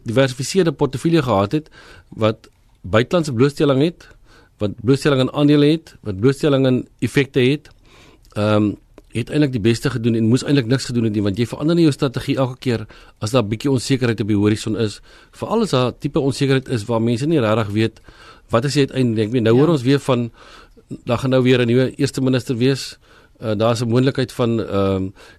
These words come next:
Speaker 1: die hele stemming wat nie geldig is nie. So al hierdie goed kom nog altyd uit. So op grond waarvan kan 'n mens nou eintlik 'n besluit maak? Wat gaan nou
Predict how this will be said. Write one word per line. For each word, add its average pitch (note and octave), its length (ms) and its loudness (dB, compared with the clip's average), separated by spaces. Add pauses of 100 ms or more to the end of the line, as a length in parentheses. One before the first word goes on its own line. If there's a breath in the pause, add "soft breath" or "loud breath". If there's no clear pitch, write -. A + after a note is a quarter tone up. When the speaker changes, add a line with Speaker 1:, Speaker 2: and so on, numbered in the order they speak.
Speaker 1:
die G2+ 120 -2
hele C3+ 160 4
stemming C#3+ 400 2
wat A2+ 200 -2
nie B2 420 0
geldig C3+ 500 0
is C3 200 -10
nie. C3 260 -2 (380 soft breath)
So - 160 -2
al G#3+ 200 -2
hierdie F#3 200 2
goed - 200 -4
kom F#3 200 -2
nog F3 180 0
altyd F3+ 280 -4
uit. D#3+ 180 -4
So D#3+ 160 0 (100)
op C3 140 -10
grond G3+ 220 -2
waarvan C#3 340 0
kan F3 140 -4
'n D#3 80 2
mens D3+ 160 2
nou D#3 120 -6
eintlik E3 180 -4
'n D#3+ 40 -4
besluit E3+ 340 -4
maak? B2 280 -2
Wat C3 200 -2
gaan D#3+ 140 -2
nou D3 260 2